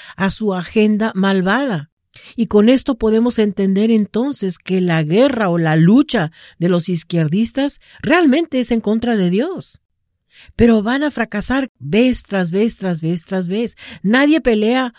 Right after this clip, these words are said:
contra Dios que vaya a ganar, jamás. Van a perder una y otra vez. Esta agenda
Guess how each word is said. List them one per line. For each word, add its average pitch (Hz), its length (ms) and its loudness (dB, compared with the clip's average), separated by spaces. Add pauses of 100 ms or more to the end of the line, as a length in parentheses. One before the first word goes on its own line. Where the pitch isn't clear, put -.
(120)
contra 294 460 2
Dios 185 540 -4 (160)
que 208 120 -2
vaya 220 360 0
a 220 60 0
ganar, 214 500 0 (100)
jamás. 220 580 -2 (380)
Van 202 220 -2
a 240 80 2
perder 247 540 -4 (200)
una 214 480 -2
y 180 140 -2
otra 165 240 -4
vez. - 400 -16 (840)
Esta 220 540 -2 (180)
agenda 190 680 -2